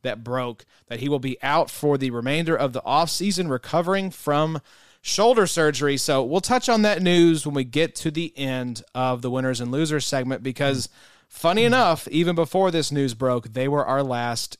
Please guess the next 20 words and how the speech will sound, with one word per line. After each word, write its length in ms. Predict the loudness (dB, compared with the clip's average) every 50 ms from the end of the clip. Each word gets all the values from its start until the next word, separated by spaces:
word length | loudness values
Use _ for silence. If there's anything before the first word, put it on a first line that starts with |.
| _
entry 360 | -2 -2 -2 -2 -2 -2 -2 -2
there, 200 | -2 -4 -6 -6
the 260 | -8 -8 -8 -8 -10 -10 -10
Atlanta 480 | -10 -8 -6 -4 -4 -4 -4 -4 -8 -8
Falcons 580 | -6 -4 -4 -4 -4 -6 -6 -8 -8 -8 -8 -12
linebackers. 840 | -12 -10 -6 -4 -4 -4 -4 -4 -4 -6 -8 -8 -10 -10 -10 -8 -8
So 400 | -2 0 2 2 2 0 -2 -6 -18 -20 -20 -20 -20 -20 -20 _ _ _ _
before 320 | -4 2 4 6 4 6 4
that, 220 | 2 0 0 -2
gentlemen, 440 | 0 -2 0 -2 -4 -6 -12 -8 -6
we 160 | -4 -4 -2
are 200 | 2 2 2 2 2
going 440 | 0 0 2 4 4 2 2 -2 -4
to 240 | -4 -2 -2 -4
continue 1080 | -2 -4 -6 -6 -4 -4 -8 -8 -6 -2 0 0 0 2 2 2 2 0 0 -2 -10 -16 _ _ _ _ _ _ _ _ _
with 320 | -2 -2 -2 -2 -2 -8 -20 _ _ _ _ _ -10
America's 640 | -6 -2 2 4 4 2 2 2 0 0 0 -2 -10 _ _ _ _ _ -4
favorite 720 | 0 2 2 4 4 2 2 2 2 0 0 -4 _ -6 -2
game 320 | 0 2 2 2 2 2
show, 480 | 2 2 2 4 4 4 4 4 2